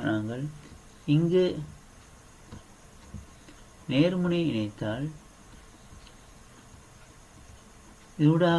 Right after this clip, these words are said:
பாயும் மின்னோட்டம் மிக இலகுவா இங்கு போக வேண்டிய தேவையில்லை.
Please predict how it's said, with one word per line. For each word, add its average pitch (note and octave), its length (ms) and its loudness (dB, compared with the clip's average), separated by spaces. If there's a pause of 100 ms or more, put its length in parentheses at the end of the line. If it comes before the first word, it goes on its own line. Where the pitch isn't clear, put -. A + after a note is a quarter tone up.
பாயும் E3 420 0
மின்னோட்டம் B2 580 -4 (540)
மிக C#3+ 180 4
இலகுவா E3 460 2 (160)
இங்கு D3+ 240 2
போக E3 180 4
வேண்டிய D#3 280 2
தேவையில்லை. C#3+ 600 2